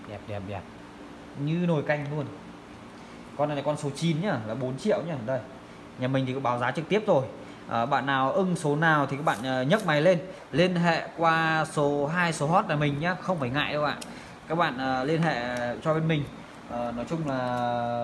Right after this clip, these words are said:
nói chung là không mua cũng không sao các bạn nhé. Con này là con số chín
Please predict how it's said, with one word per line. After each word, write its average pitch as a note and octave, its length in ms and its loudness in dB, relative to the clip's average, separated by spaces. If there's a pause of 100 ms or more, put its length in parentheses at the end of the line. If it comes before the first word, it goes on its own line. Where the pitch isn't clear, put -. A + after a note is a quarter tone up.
(960)
nói B2 120 -4
chung E3 120 -2
là C#3+ 60 2
không F3 260 0
mua F#3 120 2
cũng D3+ 140 -6
không E3 160 0
sao D#3+ 220 2
các E3 60 -6
bạn D3 180 0
nhé. F#3 120 -2 (1300)
Con C3+ 120 -6
này B2+ 100 -4
là A#2 80 -6
con B2+ 180 -4
số A#2+ 60 -6 (120)
chín A2+ 120 -4